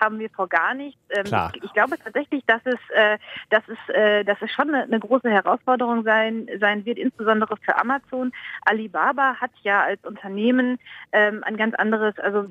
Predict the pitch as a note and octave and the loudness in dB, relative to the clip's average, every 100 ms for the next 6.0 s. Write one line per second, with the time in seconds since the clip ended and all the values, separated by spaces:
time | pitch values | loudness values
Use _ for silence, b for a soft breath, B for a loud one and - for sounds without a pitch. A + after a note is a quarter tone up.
0 | - - A3+ - - A3 G#3+ - G#3 - | -10 -6 0 2 2 -2 -4 -8 -6 -4
1 | A#3+ - G3 F#3+ F3+ F3+ F3+ - - - | -4 -6 -6 2 4 4 0 -6 -10 -2
2 | A3 F#3+ E3 D4 F#4 - B3 B3 B3 A#3+ | 0 0 -4 -4 -4 -2 0 0 0 -4
3 | B3+ - A3+ C4 C4+ B B B - G#3+ | -6 -2 2 2 0 B B B -2 0
4 | - A3 - B3 C4 - B3+ A#3+ A3+ G#3 | 0 0 2 0 0 0 2 4 2 0
5 | B3+ G3 - G3+ G#3 F3+ A3 B3 B3+ C4 | 2 2 0 0 0 2 2 2 2 0